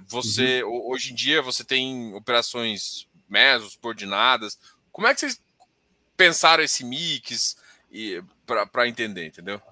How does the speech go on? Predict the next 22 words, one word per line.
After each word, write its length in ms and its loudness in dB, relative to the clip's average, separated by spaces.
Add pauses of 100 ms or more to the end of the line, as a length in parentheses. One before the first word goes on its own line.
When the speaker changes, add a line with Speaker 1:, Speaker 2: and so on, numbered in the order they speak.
(720)
Speaker 2:
É, 140 6
não, 180 4
aí, 220 8
aí 320 6
é 80 8
questão 360 4
de 80 4
estruturação 800 2
mesmo. 300 4
A 20 0
gente 240 -2
vai 240 4
fazer 380 4
isso, 260 2
porque 540 0 (220)
o 20 -20
que 100 -20
que 80 -2
acontece, 560 0
Diogo? 380 -4 (920)
É, 380 0
bons 840 2